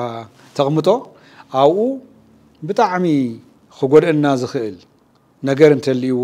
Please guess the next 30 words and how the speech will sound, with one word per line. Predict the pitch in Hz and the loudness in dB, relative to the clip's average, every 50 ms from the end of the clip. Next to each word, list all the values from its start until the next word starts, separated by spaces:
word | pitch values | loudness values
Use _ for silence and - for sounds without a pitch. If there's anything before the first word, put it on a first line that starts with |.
| 127 127 | -2 -4
ናይ | 123 123 120 120 117 | -4 -4 -6 -6 -8
ኮነሬል | 117 - 123 127 135 139 147 165 165 | -8 -6 -6 -4 0 0 0 0 0
ይኹን | 160 - - 135 127 | -2 -4 -4 -4 -4
ናይ | 127 123 | -4 -4
ካሊእ | 120 - 139 160 233 269 262 - - _ _ _ _ _ _ _ _ _ _ _ _ _ _ _ | -2 0 0 2 2 0 -4 -8 -16 _ _ _ _ _ _ _ _ _ _ _ _ _ _ _
ሓላፍነት | - 139 151 156 143 - 143 147 143 135 135 | -6 0 2 2 2 0 0 -2 -4 -2 -2
ኣለዎ | 135 120 113 113 104 | -4 -6 -6 -8 -10
እቲ | 107 104 - 113 | -12 -14 -14 -16
ማእኸል። | 104 104 101 98 98 - - - _ _ 143 | -16 -16 -16 -18 -20 -20 -20 -20 _ _ 2
ያው | 147 165 185 196 | 6 8 8 8
ንዕኡ | 190 175 170 165 170 180 180 180 | 6 2 -2 -2 -2 0 0 2
ብምምኻር | 143 147 135 131 120 120 117 - - 92 87 - - _ _ _ _ _ _ _ - | 2 2 0 0 -2 -2 -6 -8 -10 -14 -18 -20 -20 _ _ _ _ _ _ _ -10
ነቲ | 135 127 127 143 | -8 -4 -2 0
ዘቕረበ | 127 151 135 131 127 117 107 101 | 2 2 2 2 0 0 -2 -6
ኣካል። | 92 95 - - - - _ _ _ _ - - - - _ - | -8 -14 -18 -20 -20 -20 _ _ _ _ -20 -20 -20 -20 _ -2
እዚ | 143 160 190 269 269 | -2 2 2 2 0
ብፅሑፍ | 254 254 240 - 175 175 180 143 | 0 -2 -4 -4 -4 -4 -4 -2
ኣውፂናዮ | 170 170 - 185 165 147 147 135 135 127 123 123 156 208 226 - _ _ _ _ _ _ _ _ - | -4 -4 -4 -4 -2 0 0 2 2 2 2 0 -2 -4 -6 -12 _ _ _ _ _ _ _ _ -4
ናይ | 135 139 151 165 160 | 0 2 2 2 2
ጌ-፣ | 139 127 143 147 147 143 143 | 0 -2 -4 -2 -2 -2 -2
ናይ | 143 139 135 131 | -2 -2 -2 -2
ገረብ | 123 120 131 131 139 143 - - | -2 -2 0 0 2 0 0 0
ዓልታ | 135 135 139 139 - 135 123 117 107 104 | -2 -2 -2 -2 -2 -2 -2 -2 -4 -6
ሰነድ | - - 143 151 151 147 | -6 -2 0 0 0 0
ኮይኑ | 151 147 143 139 127 | 0 -2 -2 0 -2
እንተወፂኡ | 113 104 - 135 156 170 - 208 220 254 262 254 - - _ _ _ _ _ _ _ _ _ _ _ _ _ _ _ _ _ | -4 -2 0 2 2 2 2 2 0 0 -2 -4 -10 -20 _ _ _ _ _ _ _ _ _ _ _ _ _ _ _ _ _
በዚ፣ | 131 139 139 147 165 147 | 0 2 2 4 4 2
በዚ፣ | 160 151 147 151 | 2 0 0 0
በዚ | 143 147 131 143 139 | 0 0 0 -2 -4
ክራይቴርያ | - 139 139 131 123 - 151 185 220 | -4 -2 -2 -2 0 0 0 2 2